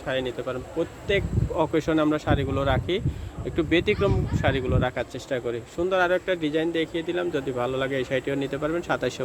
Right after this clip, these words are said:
পঞ্চাশ টাকা দাম থাকবে। আরও একটা অরেঞ্জ কালারের শাড়ি দেখিয়ে দিচ্ছি। সুন্দর একটা অরেঞ্জ কালার থাকবে, মিষ্টি অরেঞ্জের উপরে। মিষ্টি অরেঞ্জ কালারটা কিন্তু অনেক সুন্দর একটা শাড়ি,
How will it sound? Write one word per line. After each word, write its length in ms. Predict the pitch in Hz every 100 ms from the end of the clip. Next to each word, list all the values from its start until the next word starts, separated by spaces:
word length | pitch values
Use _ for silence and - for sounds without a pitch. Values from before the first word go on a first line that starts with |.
| 127
পঞ্চাশ 240 | 135 135
টাকা 160 | - 139
দাম 180 | 135 131 131
থাকবে। 260 | 147 165 202 - - - - -
আরও 160 | 135 156
একটা 200 | 165 180 175
অরেঞ্জ 280 | 156 180 180
কালারের 340 | 190 180 185 180
শাড়ি 180 | 180 175
দেখিয়ে 360 | 170 160 175
দিচ্ছি। 340 | 165 165 - 175 175 175 -
সুন্দর 260 | 160 156 165
একটা 140 | 165 147 127
অরেঞ্জ 240 | 139 151 -
কালার 240 | 147 147
থাকবে, 220 | - 139 151
মিষ্টি 360 | 147 147 - 143 127
অরেঞ্জের 320 | 131 131 127
উপরে। 240 | 123 127 143 165 - - - - - -
মিষ্টি 260 | 147 - 147
অরেঞ্জ 180 | 147 160
কালারটা 320 | - 160 156 160
কিন্তু 160 | 165 165 147
অনেক 160 | 156 160 -
সুন্দর 240 | 151 151 143
একটা 160 | 143 143 -
শাড়ি, 260 | 139 139